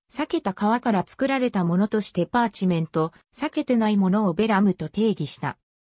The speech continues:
製本などの実務者レベルでは、子牛製のものがベラム、それ以外はパーチメントとしている。生皮を石灰や水で洗い、石灰水に一日から数日さらし、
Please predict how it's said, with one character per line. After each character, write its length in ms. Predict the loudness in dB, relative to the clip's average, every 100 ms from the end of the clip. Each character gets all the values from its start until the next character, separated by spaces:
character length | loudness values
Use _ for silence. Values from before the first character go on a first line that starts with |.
| _
製 260 | -4 0 0
本 300 | 0 0 0
な 140 | -2
ど 120 | 0 0
の 120 | 0
実 220 | -2 -2
務 180 | -4 -2
者 160 | -2
レ 100 | 0
ベ 140 | 2 2
ル 80 | 2
で 100 | 2
は、 220 | 2 0 _ _
子 200 | 0 2
牛 220 | 0 -4
製 220 | -2 0
の 120 | 0
も 120 | -2 -2
の 140 | -2
が 100 | 0
ベ 140 | 0
ラ 140 | 0 0
ム、 220 | -2 -4 _ _
そ 200 | -4 0
れ 120 | 2
以 240 | 2 0 0
外 220 | 0 2
は 200 | 2 0 _ _
パ 120 | -4
ー 100 | -4
チ 180 | -2 0
メ 140 | 2
ン 60 | 2
ト 120 | 0
と 140 | -2 -4
し 100 | -2
て 120 | -2
い 140 | -2
る。 180 | -2 -6 -10 _ _ _
生 280 | 0 2 2
皮 40 | 0 0 2 2
を 180 | 2 -2 _ _
石 240 | -6 -6 -4
灰 240 | -2 0
や 140 | 2 0
水 260 | -2 0
で 100 | 0
洗 220 | 0 0 -2
い、 140 | -6 _ _ _ _ _
石 240 | -2 -2 -2
灰 220 | -2 -2
水 240 | -2 -2 0
に 80 | 0
一 140 | 0
日 400 | -2 -2 -6 -4
か 120 | 0
ら 100 | 0
数 220 | 0 -2
日 220 | -4 -6 -4
さ 160 | 0
ら 100 | 0
し、 240 | 0 -2